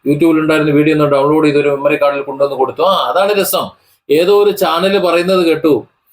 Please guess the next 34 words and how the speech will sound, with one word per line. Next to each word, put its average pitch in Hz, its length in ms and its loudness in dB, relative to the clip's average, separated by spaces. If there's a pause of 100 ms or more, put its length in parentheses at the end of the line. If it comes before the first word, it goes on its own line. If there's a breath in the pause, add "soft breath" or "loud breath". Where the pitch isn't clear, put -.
(360 loud breath)
പിന്നെ, 139 760 0 (400)
ഏഹ്, 131 160 0 (220)
പിടിച്ചെടുത്തു, 185 680 0
മെമ്മറി 156 320 0
കാർഡ് 170 320 -2
ഷാജഹാന്റെ 147 360 -2
കയ്യിൽ 165 120 -4
നിന്ന് 160 140 -8
പിടിച്ചെടുത്തു 147 460 -2
എന്ന്. 123 160 -2
ഷാജഹാൻ 170 640 -2
ഇവിടുന്ന്, 196 460 0 (400 soft breath)
കെ - 20 0
എം 156 180 0
ഷാജഹാൻ 180 340 0
ഇവിടുന്ന് 185 320 2
ഒരു, 185 100 0
ഒരു 180 180 2
കോപ്പി 170 420 0
എടുത്തിട്ട 170 220 -2
വീഡിയോ 160 320 2
ഇതാ, 156 80 0
ഇതാണെന്ന് 156 380 0
പറഞ്ഞ് 151 220 -2
തെളിവ് 156 220 2
കൊണ്ടുവന്ന് 165 340 -4
കൊടുത്തതാണ്. 156 640 -2 (400)
മൂപ്പർ 151 240 0
ഇത് 185 120 2
കൊണ്ടുപോയില്ലെങ്കിൽ 180 540 0
പിടിക്കുമോ? 139 320 0
പോലീസ് 151 280 0
സ്റ്റേഷനിലേക്ക് 160 380 -2
പോകുമ്പോ, 151 520 0